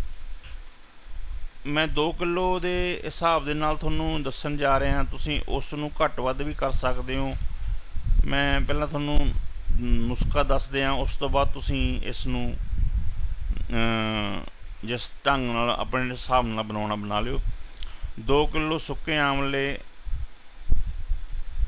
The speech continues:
ਔਰ ਇਹਦੇ 'ਚ ਪੰਜ ਸੌ ਗ੍ਰਾਮ ਤਿਰਾਕੁਟਾ ਪਾਉਣਾ। ਤਿਰਾਕੁਟਾ ਅਸੀਂ ਵੈਦਗਿਰੀ ਵਿੱਚ ਕਹਿੰਦੇ ਹਾਂ। ਕਾਲੀ ਮਿਰਚ, ਸੁੰਡ ਤੇ ਮਗਾਂ,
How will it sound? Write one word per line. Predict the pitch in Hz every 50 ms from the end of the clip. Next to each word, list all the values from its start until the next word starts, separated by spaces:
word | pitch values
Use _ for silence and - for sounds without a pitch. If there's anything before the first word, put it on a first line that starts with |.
| - - - - - - - - -
ਔਰ | 135 135 139 139 135 135 135 135 135 135 135 - - - - - - - - - - - - - - - - - - - - - - - - -
ਇਹਦੇ | - 139 151 151
'ਚ | 147 - 151 - -
ਪੰਜ | - 151 151 156 151
ਸੌ | - - 185 180 185
ਗ੍ਰਾਮ | 175 170 151 147 147 143 143 143
ਤਿਰਾਕੁਟਾ | 139 - - 143 151 156 160 165 156 156 143
ਪਾਉਣਾ। | 123 117 113 107 98 - - - - - - - - - - - - - - - - - - - - - - - - - - - - - - - - - - - - - - - - - - - - - - - - - - - - - - - - - - - - - - - - -
ਤਿਰਾਕੁਟਾ | - 151 151 156 - 160 160 160 165 165 165 160 160 151 110 - - -
ਅਸੀਂ | 127 - - 139 139 139 139 139 139 117 - -
ਵੈਦਗਿਰੀ | 113 117 120 120 123 127 127 131 131 135
ਵਿੱਚ | 135 131 123 127 127 123 123 123 117
ਕਹਿੰਦੇ | 120 123 123 131 135 139 135
ਹਾਂ। | 127 127 123 120 117 107 - - -
ਕਾਲੀ | - 131 123 123 131 135 143
ਮਿਰਚ, | 147 143 147 139 - 143
ਸੁੰਡ | 135 - - 139 135 143 143 151
ਤੇ | 165 151
ਮਗਾਂ, | 139 120 120 123 131 143 139 135 131 131